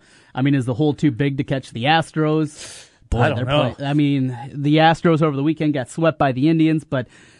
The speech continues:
Speaker 1: they're so deep. They
Speaker 2: They
Speaker 1: got
Speaker 2: are.
Speaker 1: so many weapons offensively.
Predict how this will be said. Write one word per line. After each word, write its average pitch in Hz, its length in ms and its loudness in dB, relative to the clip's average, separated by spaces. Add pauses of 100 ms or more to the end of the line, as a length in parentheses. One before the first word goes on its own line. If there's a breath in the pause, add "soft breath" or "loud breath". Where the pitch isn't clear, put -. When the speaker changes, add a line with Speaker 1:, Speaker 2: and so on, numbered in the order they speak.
(180 soft breath)
Speaker 1:
they're 190 280 2
so 208 360 -2
deep. 110 400 -10 (160)
They 127 120 0
Speaker 2:
They 131 40 2
Speaker 1:
got 123 180 0
Speaker 2:
are. 110 60 -6
Speaker 1:
so 214 140 4
many 147 160 4
weapons 113 420 -4
offensively. 120 800 -6